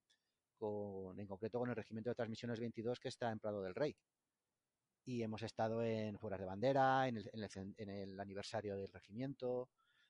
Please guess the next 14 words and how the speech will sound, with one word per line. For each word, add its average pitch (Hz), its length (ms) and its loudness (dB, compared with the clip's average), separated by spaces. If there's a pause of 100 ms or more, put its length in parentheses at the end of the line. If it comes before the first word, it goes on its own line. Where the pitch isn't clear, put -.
(160)
en 104 320 -2
entregas 104 380 -2
de 95 60 -8
medallas. 127 760 4 (1300)
Y 143 420 0
porque - 240 0
una 143 140 6
cosa 151 240 6
que 117 120 0
no 123 140 4
hacen 135 260 4
aquí 120 180 2
en 127 80 2
España, 120 520 0